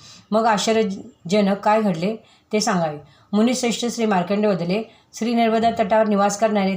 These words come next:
ते ऋषी निघून गेल्यावर सर्व जीवांचा भयंकर संहार होऊ लागला. कैलास शिखरावर विराजमान सनातन देव श्री सदाशिवाची श्री ब्रह्मदेव आदी देवांनी ऋग्वेद, सामवेद, यजुर्वेदांच्या मंत्रांनी स्तुती करून सांगितले,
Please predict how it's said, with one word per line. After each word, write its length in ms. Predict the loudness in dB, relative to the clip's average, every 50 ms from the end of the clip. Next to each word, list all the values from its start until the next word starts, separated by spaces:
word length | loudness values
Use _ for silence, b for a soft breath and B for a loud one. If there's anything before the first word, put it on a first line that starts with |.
| 0
ते 100 | 0 2
ऋषी 240 | 2 2 0 0 0
निघून 280 | -2 0 0 0 0 2
गेल्यावर 300 | 0 0 0 0 0 -2 -4 B B B B B B
सर्व 280 | -2 0 2 2 2
जीवांचा 580 | 2 2 2 2 2 0 2 2 2 2 2 0 -4 -10 b b b b b b b
भयंकर 500 | -2 0 2 2 2 2 2 0 0 -2
संहार 340 | -2 -2 0 2 2 2 2
होऊ 180 | 2 0 0 2
लागला. 280 | 0 0 -2 -4 -8 -12 b b b b b b b
कैलास 320 | 0 2 2 4 4 2 2
शिखरावर 360 | 0 -2 -2 0 2 2 2
विराजमान 520 | 2 2 2 2 2 2 2 2 2 0
सनातन 520 | 0 0 0 0 0 0 0 0 -2 -2 0
देव 220 | 0 0 0 -2 -4 B B B B B B B B -12 -6
श्री 160 | -4 -4 -4 -2
सदाशिवाची 680 | 0 0 2 2 0 2 0 0 0 0 0 -2 -4 -4 -4 -8 -14 -16 -12
श्री 260 | -6 -4 -2 -2 -2
ब्रह्मदेव 720 | -2 -2 0 0 2 2 2 2 2 2 2 2 0 0 -2 -6 B B B B B B
आदी 260 | -2 0 0 0 2
देवांनी 360 | 2 2 2 2 2 2 2
ऋग्वेद, 440 | 2 0 0 0 0 2 2 0 0
सामवेद, 540 | -2 0 0 0 2 2 2 2 2 0 0 0
यजुर्वेदांच्या 880 | -2 -2 0 0 0 0 0 0 0 0 0 0 0 0 0 -2 -2 -2 B B B B B B B
मंत्रांनी 460 | -2 0 0 0 0 0 0 0 -2
स्तुती 280 | -2 -2 -4 -4 -4 -2
करून 220 | -2 -2 -2 -2
सांगितले, 580 | -2 -2 -2 -2 -2 -2 -4 -6 -8 -8 -8